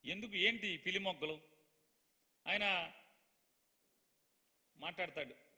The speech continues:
ఇంకోటి ఏంటి, భారతీయ జనతా పార్టీ రెండు, పంతొమ్మిది వందల తొంభై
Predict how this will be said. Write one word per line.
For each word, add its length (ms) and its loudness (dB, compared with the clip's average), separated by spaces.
ఇంకోటి 360 -6
ఏంటి, 200 -2
భారతీయ 440 8
జనతా 240 10
పార్టీ 280 8
రెండు, 160 6
పంతొమ్మిది 220 8
వందల 140 0
తొంభై 180 4